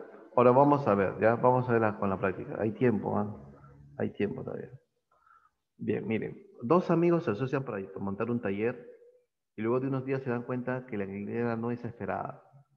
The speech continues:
Están mosqueándose como los hermanos estos de los narcotraficantes colombianos, ¿no?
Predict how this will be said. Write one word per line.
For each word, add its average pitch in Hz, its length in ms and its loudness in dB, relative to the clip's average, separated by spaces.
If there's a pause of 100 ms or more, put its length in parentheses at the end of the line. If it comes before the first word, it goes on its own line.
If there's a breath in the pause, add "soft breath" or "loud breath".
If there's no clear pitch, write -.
(180)
Están 107 460 -6
mosqueándose 117 520 -2
como 98 220 -6
los 98 160 -4
hermanos 113 560 0
estos 110 340 -6
de 98 120 -4
los 98 180 -6
narcotraficantes 101 760 -6
colombianos, 104 540 0
¿no? 120 360 -4